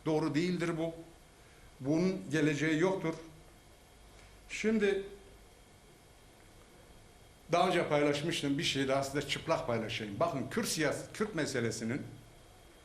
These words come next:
Anadolu ve Kürdistan halkları, sizle paylaşayım ben. Kürt siyas-, meselesinin, Kürdistan meselesinin Türk siyasetini nasıl esir aldığının son çıplak örneği.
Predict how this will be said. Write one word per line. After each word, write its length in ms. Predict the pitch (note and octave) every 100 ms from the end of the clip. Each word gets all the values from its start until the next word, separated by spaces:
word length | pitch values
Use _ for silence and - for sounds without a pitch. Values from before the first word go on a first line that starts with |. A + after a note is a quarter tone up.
| - - - - - - - - - - - - -
Anadolu 420 | D#3 G3 F#3+ D#3+
ve 80 | C3+
Kürdistan 380 | - D3 D#3+ D3+
halkları, 440 | C3+ - A2 G2
sizle 400 | A2 C#3 C3 C#3+
paylaşayım 600 | - A#2+ A#2 A#2 - C3
ben. 140 | G#2+ F#2+ G2 -
Kürt 240 | - A#3
siyas-, 480 | - - D#3 C3 -
meselesinin, 720 | C3 B2+ C3 B2+ B2 C3+ A#2+ - - - -
Kürdistan 560 | G3 G3 A#3+ A#3 G#3+
meselesinin 760 | F3 E3+ D#3 D3+ D3 D#3 G#3+ D#3 -
Türk 200 | C#4 B3+
siyasetini 800 | - G3+ D#3+ - C#3+ C#3+ C#3+ D3+ - - - - - -
nasıl 420 | C#3 G#3+ C#4+ A3+ -
esir 320 | E3+ A#3 A#3+
aldığının 460 | G3 E3+ D#3 A#3+
son 380 | A#3+ - B3+ A3
çıplak 500 | - F#3+ G3 A3 A3
örneği. 420 | D#3+ D3 C3+ B2